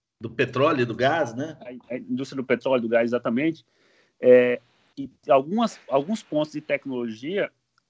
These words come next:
Speaker 2: é, como a Universidade de Austin, que eles têm lá um, um polo importantíssimo para essas novas tecnologias, então eles acabaram atraindo muita mão de obra jovem.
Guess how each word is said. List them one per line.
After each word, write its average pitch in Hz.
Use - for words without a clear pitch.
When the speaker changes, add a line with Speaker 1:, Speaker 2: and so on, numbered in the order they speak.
Speaker 2:
é, 117
como 127
a 131
Universidade 123
de 120
Austin, 117
que 123
eles 110
têm 190
lá 127
um, 117
um 123
polo 123
importantíssimo 131
para 123
essas 120
novas 117
tecnologias, 120
então 156
eles 185
acabaram 180
atraindo 160
muita 208
mão 165
de 156
obra 165
jovem. 160